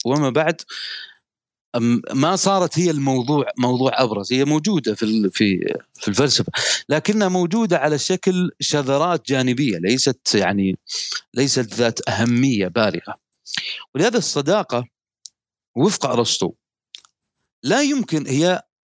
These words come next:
الصداقة الحقيقية تفضيلية. ما معنى تفضيلية؟ يعني مقصور على شخص واحد فقط. يعني كما يقول: "لو كل الناس أصدقائي لما بقي لي صديق واحد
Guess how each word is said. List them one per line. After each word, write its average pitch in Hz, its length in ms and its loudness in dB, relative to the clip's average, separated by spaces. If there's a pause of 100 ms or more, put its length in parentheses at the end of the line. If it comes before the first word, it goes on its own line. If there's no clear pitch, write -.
الصداقة 170 460 0
الحقيقية 208 520 0
تفضيلية. 135 640 0 (1040)
ما 165 60 0
معنى 214 180 0
تفضيلية؟ 123 360 0
يعني 113 180 2
مقصور 180 640 2
على 127 200 0
شخص - 360 -2
واحد 104 340 0 (120)
فقط. - 320 -2 (720)
يعني 107 140 -6
كما 127 280 2
يقول: 120 360 0 (360)
"لو 113 160 2
كل 156 320 0
الناس 127 340 2
أصدقائي 120 540 0
لما 220 200 0
بقي 143 320 2
لي 117 120 0
صديق 107 320 -2
واحد 92 360 -2